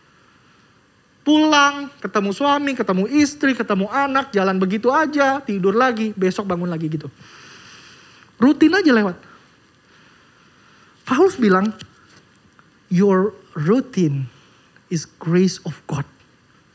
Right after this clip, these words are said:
Anugerah Tuhan itu. Dan untuk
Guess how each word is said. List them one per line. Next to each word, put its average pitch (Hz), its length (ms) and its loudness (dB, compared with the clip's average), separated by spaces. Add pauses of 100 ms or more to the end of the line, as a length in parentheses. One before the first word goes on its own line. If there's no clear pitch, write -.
(720)
Anugerah 226 480 -2
Tuhan 247 480 2
itu. 233 160 -2 (1200)
Dan 311 160 4
untuk 508 320 2